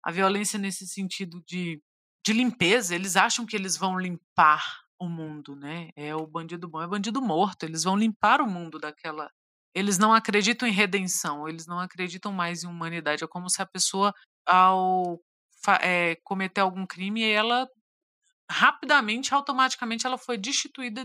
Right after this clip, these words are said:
da, da própria humanidade. Então, essas pessoas que tomam pra si esse justiçamento, que é o caso do Melquiades aqui, que é o diretor do,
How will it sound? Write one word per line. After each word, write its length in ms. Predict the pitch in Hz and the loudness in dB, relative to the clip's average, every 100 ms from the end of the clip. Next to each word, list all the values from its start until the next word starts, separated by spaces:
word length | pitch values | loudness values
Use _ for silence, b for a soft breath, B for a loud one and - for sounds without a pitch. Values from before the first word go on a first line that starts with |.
| 220 220 214 - | -12 -18 -20 -12
da, 220 | 254 247 | -10 -8
da 200 | 226 240 233 226 _ | -8 -8 -8 -14 _
própria 280 | 233 233 247 | -8 -6 -6
humanidade. 540 | 247 311 269 180 175 b b b b | -6 -2 2 2 0 b b b b
Então, 400 | 254 262 262 330 b b b _ | -4 0 0 0 b b b _
essas 380 | 233 240 262 294 | -4 -2 0 -4
pessoas 400 | - 269 - 226 | -2 -2 0 0
que 120 | - | -2
tomam 340 | 233 220 220 214 | -4 -4 -4 0
pra 180 | 214 190 | 2 2
si 340 | - 208 196 | 0 0 0
esse 220 | 190 208 | 0 0
justiçamento, 1000 | 180 185 - 190 - 180 185 247 320 220 | -2 -2 -2 -2 -4 -2 4 2 2 -8
que 120 | - | -6
é 20 | |
o 80 | 175 | -6
caso 340 | 180 185 175 170 | 2 2 2 -6
do 360 | 170 170 156 | -4 -4 -4
Melquiades 720 | 165 180 175 - 285 330 180 | -4 -2 -4 0 2 2 0
aqui, 260 | 185 - 247 | -6 -4 -10
que 140 | - | -8
é 20 | 180 | -10
o 60 | |
diretor 420 | 160 175 165 180 | -8 -8 -8 -10
do, 120 | 170 | -10